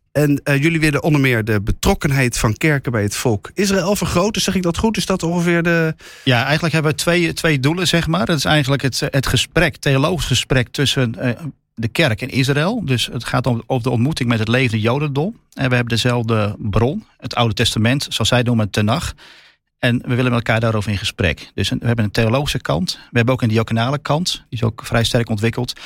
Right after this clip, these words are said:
Speaker 2: we doen een project ook in, eh, in Israël, ook in de Palestijnse gebieden trouwens.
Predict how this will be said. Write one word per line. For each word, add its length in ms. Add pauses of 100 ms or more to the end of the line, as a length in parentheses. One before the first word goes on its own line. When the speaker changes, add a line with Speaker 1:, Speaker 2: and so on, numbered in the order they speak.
(180)
Speaker 2:
we 120
doen 100
een 60
project 420
ook 200
in, 300
eh, 240 (100)
in 280
Israël, 480
ook 100
in 60
de 60
Palestijnse 520
gebieden 300
trouwens. 520